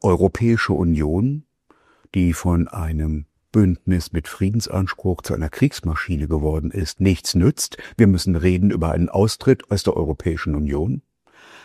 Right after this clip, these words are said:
Wir müssen sprechen über einen Austritt aus der nato und eine eigenständige Außenpolitik jenseits der nato.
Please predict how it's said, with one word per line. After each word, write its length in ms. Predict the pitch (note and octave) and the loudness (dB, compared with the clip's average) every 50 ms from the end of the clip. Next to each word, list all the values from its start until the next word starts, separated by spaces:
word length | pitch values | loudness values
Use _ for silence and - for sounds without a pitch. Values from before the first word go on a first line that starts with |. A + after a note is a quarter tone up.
| _ _ | _ _
Wir 160 | - A#2 G#2 | 6 6 8
müssen 400 | G2+ G#2+ A#2 A2 - - F#2 E2+ | 8 8 6 4 2 -2 -4 -4
sprechen 720 | - - - - - D#2 E2+ F2 - - F2 E2+ E2+ E2 - _ _ | -4 -8 -8 -6 -4 -4 -4 -4 -6 -6 -4 -4 -4 -4 -6 _ _
über 360 | - A#2+ E2+ D#2+ E2+ - - | -2 0 0 0 -2 -2 -2
einen 260 | E2+ D#2 D#2 D#2 - _ | 0 0 0 -2 -2 _
Austritt 680 | - G2+ G2+ G#2 - - - - - A#2+ A2+ - - - | 0 0 0 0 -2 -6 -6 -2 -2 -2 -2 -2 -6 -6
aus 120 | - F2+ - | -6 -4 -4
der 140 | - E2+ | -2 -2
nato 480 | D#2 D#2 D2+ D2+ E2+ - - - C3 B2 | -2 -2 -2 -2 -4 -8 -4 -2 -2 0
und 260 | C3 - - G2+ - | 0 0 0 0 0
eine 260 | - E2+ E2+ - - | 0 -2 -2 -4 -4
eigenständige 720 | - G#2+ A2 B2+ B2+ A#2 - - B2 A2+ G2+ F2 - - - | -2 0 2 2 2 0 0 0 0 2 2 0 -2 -2 -2
Außenpolitik 760 | - F#2 - - F#2 - - F#2+ D#2+ - - - E2 - - | -4 -4 -2 -4 -6 -4 -4 -4 -4 -4 -8 -10 -10 -8 -6
jenseits 500 | F#2 E2+ F#2 A2+ A2+ A#2 A#2 B2 - - | -4 -2 0 0 0 -2 -2 -4 -4 -2
der 120 | - A#2 | 0 0
nato. 480 | A#2 B2+ C3 C3+ - - C#3+ D3+ E3+ | 0 0 0 -2 0 0 0 0 0